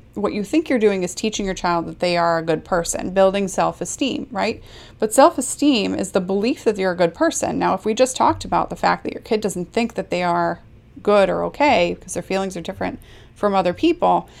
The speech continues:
and then you're teaching them to ignore their feelings to, to behave,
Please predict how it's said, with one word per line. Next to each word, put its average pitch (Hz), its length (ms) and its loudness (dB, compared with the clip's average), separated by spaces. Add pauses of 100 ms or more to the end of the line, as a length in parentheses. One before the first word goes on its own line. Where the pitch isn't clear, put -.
(140)
and 220 140 4
then 240 100 2
you're 202 100 2
teaching 233 360 0
them 180 200 0
to 185 100 -2
ignore 208 280 2
their 185 100 0
feelings 240 480 -2
to, 190 320 -4 (240)
to - 140 -6
behave, 180 600 2